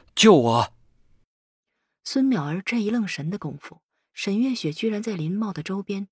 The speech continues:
Speaker 2: 筑起了一道道高高的土墙，让他无处可跑。之后，那火球就像不要钱似的，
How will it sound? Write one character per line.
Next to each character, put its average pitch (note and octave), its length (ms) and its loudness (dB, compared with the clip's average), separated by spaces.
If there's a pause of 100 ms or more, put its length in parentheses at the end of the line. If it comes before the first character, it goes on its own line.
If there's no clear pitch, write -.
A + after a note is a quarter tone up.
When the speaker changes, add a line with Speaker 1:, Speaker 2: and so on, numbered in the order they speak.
Speaker 2:
筑 G#3 220 -2
起 - 160 -6
了 D3+ 100 -6
一 D3+ 220 -6
道 G3 160 -6
道 D#3+ 300 -8
高 G#3+ 260 -6
高 G#3 220 -8
的 D#3 100 -8
土 C#3+ 180 -12
墙， C#3+ 340 -12 (380)
让 A3+ 140 -2
他 G#3+ 140 -6
无 F3 260 -2
处 G#3+ 180 -4
可 C#3 200 -10
跑。 - 320 -8 (360)
之 E3 200 -4
后， D#3+ 320 -8 (180)
那 B3+ 100 -2
火 C#3 280 -4
球 E3+ 280 -4
就 A#3 140 -4
像 G#3+ 160 -4
不 F#3 160 -4
要 A#3 160 -2
钱 D#3 260 -6
似 F#3+ 160 -8
的， - 180 -16